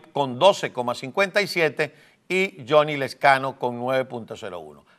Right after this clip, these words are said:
Hasta ahora, para la segunda vuelta, irían Hernando de Soto y Pedro Castillo. Ahí tienen ustedes. Hay algunas encuestas que dan dieciocho versus catorce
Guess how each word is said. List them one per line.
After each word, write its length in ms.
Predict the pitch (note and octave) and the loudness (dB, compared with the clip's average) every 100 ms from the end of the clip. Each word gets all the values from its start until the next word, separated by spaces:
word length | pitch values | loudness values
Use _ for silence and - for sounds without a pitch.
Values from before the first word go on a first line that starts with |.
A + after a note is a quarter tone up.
| - | 4
Hasta 280 | D#3+ - B3+ | 4 8 10
ahora, 460 | G3+ F3+ - - | 10 8 2 -4
para 160 | - A#2+ | -4 -4
la 100 | A#2+ | -4
segunda 340 | A#2 A#2 D3+ | -6 -6 -2
vuelta, 380 | F3+ C#3 C#3 D#3 | 0 0 2 0
irían 420 | B2 A#2+ B2+ D3+ _ _ - | 0 -4 -6 -6 _ _ -10
Hernando 480 | C3 A2+ G2 F#2+ D#3+ | -8 -8 -10 -4 -2
de 80 | F#3 | -2
Soto 480 | C3 B2 D#3 D#3 _ _ | -4 -2 -4 -6 _ _
y 240 | D#3+ F3 G3+ _ _ _ - | -6 -4 -6 _ _ _ 2
Pedro 560 | D#3 B2+ B2+ C3 - | 4 4 2 0 -2
Castillo. 580 | C#3 - - G#2+ F2+ F#2 | -6 -6 -12 -16 -14 -14
Ahí 80 | G2 | -10
tienen 240 | A#2 C3+ | -10 -10
ustedes. 460 | A2+ - A#3 B3 - - _ _ _ _ _ _ _ - | -4 6 8 8 4 -20 _ _ _ _ _ _ _ 12
Hay 240 | D3+ F3+ | 12 12
algunas 420 | F#3 F3+ F#3+ F#3+ | 8 8 4 4
encuestas 420 | G3 G3 E3+ F#3+ | 6 6 8 6
que 100 | F3+ | 6
dan 240 | D3 C#3 C#3 | 4 4 2
dieciocho 720 | D3+ D3 D3 C3+ - - _ B2+ | -2 4 4 4 0 -2 _ -4
versus 380 | B2+ A#2+ C3+ | -2 -2 -4
catorce 600 | - F#3+ G#3 D#3+ B2+ E3+ | 4 4 8 6 6 -8